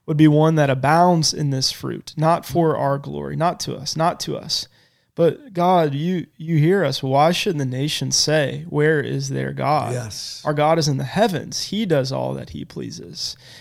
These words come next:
Speaker 1: And so for your glory, God, for your glory and for your name, would you show your overcoming victory to all the nations through the casting out of demons,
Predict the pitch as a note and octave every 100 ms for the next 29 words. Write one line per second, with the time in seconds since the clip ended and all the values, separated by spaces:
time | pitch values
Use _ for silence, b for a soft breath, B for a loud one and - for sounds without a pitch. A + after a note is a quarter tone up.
0 | B D#3 D#3 D#3+ D3 C#3+ D3 G#3 G3 C3
1 | B2+ A2 G2+ - G#2+ - - C#3+ C3+ D3+
2 | G#3 F3 D3+ C#3 C3 C#3+ C#3+ D3+ C#3+ C#3
3 | F3 G3+ D3+ C#3+ F3 C#3 B2 C#3+ b b
4 | b D3+ C#3 G3 - - F3 D#3+ C3 G2+
5 | C3+ C3+ C#3 - C3 C3+ C3 C3 - C3+
6 | C3 C#3 - C3 C2+ C#2+ C#2 C#2+ - -
7 | - - - - D3 C#3 C3 - C3 C#3
8 | - D#3 D#3+ - C3+ C3 B2+ - D3 D3+
9 | C3+ D3 -